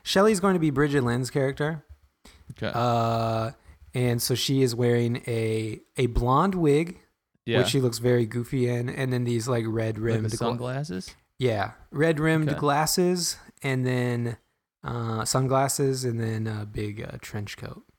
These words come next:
Speaker 2: Okay.
Speaker 1: And then
Speaker 2: Uh, wh-,
Speaker 1: Bong Bong.
Speaker 2: how is Bong Bong pulling off Faye?
Speaker 1: Fa-, yeah, F-, Faye Wong's character in Chungking Express.
Speaker 2: Faye Wong?
Speaker 1: There's a lot of outfits to choose from. A lot of outfits. People have been, women like to be Faye Wong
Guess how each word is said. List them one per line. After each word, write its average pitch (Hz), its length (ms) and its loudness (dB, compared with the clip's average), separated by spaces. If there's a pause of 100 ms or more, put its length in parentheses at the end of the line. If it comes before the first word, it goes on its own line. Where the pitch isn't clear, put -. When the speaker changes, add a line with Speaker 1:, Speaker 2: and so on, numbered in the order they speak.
(420)
Speaker 2:
Okay. 131 340 0 (720)
Speaker 1:
And 131 180 2
then 123 320 2 (260)
Speaker 2:
Uh, 135 80 -2
wh-, 123 40 -2
Speaker 1:
Bong 160 280 6
Bong. 202 200 6
Speaker 2:
how 156 180 6
is 170 100 2
Bong 147 420 2
Bong 123 540 2 (140)
pulling 127 300 -2
off 117 400 -2 (320)
Faye? 147 640 -2 (360)
Speaker 1:
Fa-, - 400 -2
yeah, 123 400 2
F-, - 240 -20
Faye 156 240 2
Wong's 151 360 2
character 143 320 2
in 127 80 0
Chungking 135 340 -2
Express. 123 400 -2
Speaker 2:
Faye - 160 -10
Wong? 127 140 -8
Speaker 1:
There's 165 160 4
a 175 60 4
lot 196 280 6
of 226 100 4
outfits 185 520 2
to 123 100 -6
choose 131 320 0
from. - 380 -10
A 131 40 -10
lot 147 220 2
of 156 60 2
outfits. 143 360 2
People 156 280 2
have 139 100 2
been, 143 260 2 (280)
women 185 360 4
like 170 200 2
to 165 80 -6
be 160 160 0
Faye 160 200 2
Wong 151 520 0